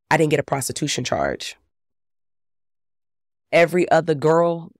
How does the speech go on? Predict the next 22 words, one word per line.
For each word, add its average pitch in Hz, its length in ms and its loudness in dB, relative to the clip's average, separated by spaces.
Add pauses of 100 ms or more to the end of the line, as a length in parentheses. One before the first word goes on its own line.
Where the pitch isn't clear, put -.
(180)
that 143 180 -4
was 131 160 -8
legally 156 380 -4
of 143 120 -6
age 180 680 -8 (920)
got 127 160 -4
a 127 60 -2
prostitution - 800 -4
charge. - 640 -12 (1300)
They 143 120 -2
took - 300 -2
the 151 120 4
operational 156 760 2
ring 147 340 -2
down 160 400 0 (2000)
as 165 160 4
a 135 140 2 (520)
prostitution 160 640 0
house, 139 300 0
as 143 100 0
a 139 40 -4
brothel 139 680 -6